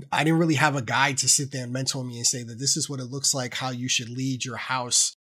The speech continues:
spiritually speaking, uh, to lead your wife well and to lead your home well. And so you kinda had to learn on the fly. You know, there's certain principles that you pick up along the way, but I had some deep-seated insecurity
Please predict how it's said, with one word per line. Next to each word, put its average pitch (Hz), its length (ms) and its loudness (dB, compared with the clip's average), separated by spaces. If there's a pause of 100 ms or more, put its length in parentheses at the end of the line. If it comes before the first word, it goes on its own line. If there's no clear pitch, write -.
(100)
spiritually 156 480 4
speaking, 117 640 0 (380)
uh, 127 180 0
to 120 120 0
lead 131 220 2
your 127 120 -2
wife 127 320 -2
well 117 400 2
and 127 120 -4
to 127 100 0
lead 127 160 0
your 123 120 0
home 147 260 2
well. 104 260 -4 (260)
And 139 140 2
so 139 220 6
you 131 180 2
kinda 170 240 2
had 151 120 6
to 139 60 2
learn 135 240 2
on 123 120 -4
the 117 40 -4
fly. 165 360 0
You 120 180 -6
know, 127 180 -4
there's 123 200 -2
certain 120 260 -6
principles 143 540 -2
that 131 100 -8
you 113 120 -10
pick 131 200 -6
up 117 140 -2
along 123 320 -2
the 123 80 -4
way, 120 220 -2
but 135 140 -6
I 123 120 0
had 135 200 -2
some 123 200 -4
deep-seated 131 640 -2
insecurity 123 680 2